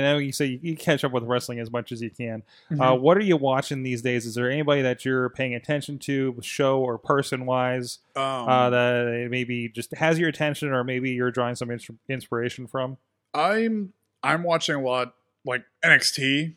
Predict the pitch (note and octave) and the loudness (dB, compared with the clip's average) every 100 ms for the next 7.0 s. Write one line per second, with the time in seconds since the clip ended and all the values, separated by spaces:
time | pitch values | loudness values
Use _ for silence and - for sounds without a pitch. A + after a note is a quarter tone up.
0 | - D3+ C#3+ C#3 C3+ C3+ B2 A#2+ A2+ A#2 | 0 2 4 2 2 4 4 4 0 -2
1 | A2+ G#2+ A#2 G#2+ A2 G#2+ A2 F#2+ G2 - | -2 -4 -6 -4 -6 -6 -10 -12 -16 -12
2 | C3 B2+ A#2 A2 _ _ - A2 G#2 G2+ | -8 -6 -6 -10 _ _ -14 -12 -10 -10
3 | G#2 G2+ G2 G2+ - A#2 - B2+ A#2+ A#2 | -10 -10 -12 -16 -12 -6 -2 -2 -2 0
4 | A#2 A2+ A2+ A2 G#2 - G#2 - C3+ E3 | 0 0 -2 -4 -6 -8 -10 -4 -4 -4
5 | D3+ D3 D#3 D#3 E3+ C#3+ - D3+ B2+ A#2+ | 0 2 4 4 2 0 2 4 4 2
6 | C3+ A#2 G#2+ A2 G#2 F#2 F#2 G2 A2 F2+ | -2 -4 -6 -10 -10 -12 -16 -16 -16 -18